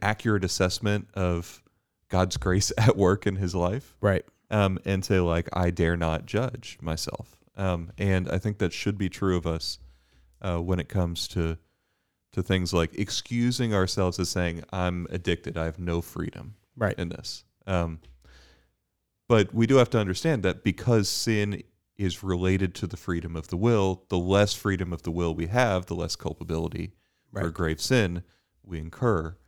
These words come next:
Speaker 1: So that's a, that's a real thing, but I, I would just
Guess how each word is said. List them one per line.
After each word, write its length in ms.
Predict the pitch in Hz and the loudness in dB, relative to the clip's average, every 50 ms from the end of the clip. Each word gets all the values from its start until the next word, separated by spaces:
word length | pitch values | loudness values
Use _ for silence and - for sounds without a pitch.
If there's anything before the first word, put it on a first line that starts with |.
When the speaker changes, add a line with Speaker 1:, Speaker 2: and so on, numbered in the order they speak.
| _ _ _ _ _ | _ _ _ _ _
Speaker 1:
So 160 | - - 92 | -4 -2 0
that's 260 | 87 107 117 117 - | 4 4 2 4 4
a, 140 | 117 104 92 80 - | 2 2 2 0 -2
that's 140 | - 139 - | -4 -2 -2
a 60 | 160 | -2
real 360 | 139 113 107 117 135 143 135 127 | -2 -2 0 2 4 4 4 4
thing, 300 | - 156 139 117 95 87 | 4 2 2 2 2 2
but 180 | 85 90 85 - _ _ _ _ _ - | 0 0 0 0 _ _ _ _ _ -2
I, 180 | 98 98 98 - | 0 0 2 2
I 80 | - 98 | 2 0
would 120 | 98 98 | 0 0
just 200 | 98 92 - - | 0 -2 -4 -6